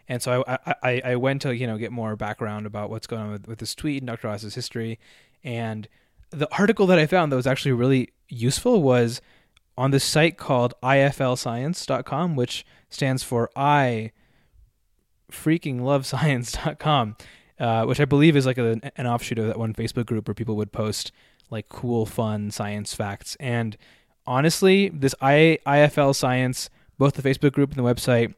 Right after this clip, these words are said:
have largely been, like, so useless and so clickbaity. But I was very pleasantly surprised. Like, this website actually gave me a lot of good information about the context of Doctor Oz and him peddling this kind of nonsense.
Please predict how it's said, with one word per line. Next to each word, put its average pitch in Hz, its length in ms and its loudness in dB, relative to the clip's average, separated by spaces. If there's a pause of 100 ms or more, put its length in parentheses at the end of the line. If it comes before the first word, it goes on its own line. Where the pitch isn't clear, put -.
have 123 220 -2
largely 127 400 6
been, 120 240 0
like, 110 160 -6
so 151 220 2
useless 117 520 0
and 117 140 -6
so 131 180 -2
clickbaity. 104 600 -4 (400)
But 131 180 2
I 170 120 0
was 180 240 8
very 127 300 4
pleasantly 151 360 0
surprised. 151 460 2
Like, 117 140 0
this 143 220 4
website 120 500 2 (600)
actually 143 340 0
gave 131 180 2
me 156 100 2
a 151 60 4
lot 135 160 4
of 127 120 -2
good 135 120 2
information 135 480 -2
about 113 280 0 (340)
the 113 80 -6
context 113 480 -4
of 135 60 -2
Doctor 131 320 2
Oz 131 300 4
and 120 380 -2 (280)
him 123 340 -2
peddling 131 380 -2
this 127 100 -2
kind 127 220 -2
of 123 300 -4
nonsense. 127 800 -2